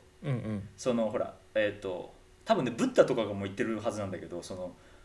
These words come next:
Speaker 2: 煩悩にまみれた現世のことを指すんだよ、これって。
Speaker 1: あー、
Speaker 2: うん。
Speaker 1: なるほど。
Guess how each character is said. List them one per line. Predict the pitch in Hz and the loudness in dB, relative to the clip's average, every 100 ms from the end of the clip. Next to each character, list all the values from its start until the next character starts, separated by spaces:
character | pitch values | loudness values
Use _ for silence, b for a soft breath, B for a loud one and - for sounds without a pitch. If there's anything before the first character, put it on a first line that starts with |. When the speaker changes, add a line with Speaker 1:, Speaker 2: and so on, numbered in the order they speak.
| b 120 | b 8
Speaker 2:
煩 | 170 240 247 | 10 10 6
悩 | 254 247 | 6 6
に | 226 | 4
ま | 196 | 4
み | 202 196 | 4 2
れ | |
た | - | 2
現 | 110 139 160 | 2 2 2
世 | 110 | 0
の | 95 | -4
こ | 98 | -4
と | 95 | -4
を | 87 | -6
指 | 85 | -4
す | 117 - | -6 -6
ん | 90 | -10
だ | - | -12
よ、 | 78 | -6
こ | 87 | -6
れ | |
っ | |
て。 | 85 - - | -6 -10 4
Speaker 1:
あ | |
ー、 | 151 160 175 180 185 185 185 | 6 8 8 8 8 8 8
Speaker 2:
う | |
ん。 | 170 | 8
Speaker 1:
な | 165 | 8
る | 165 | 8
ほ | 170 | 8
ど。 | 165 175 | 8 6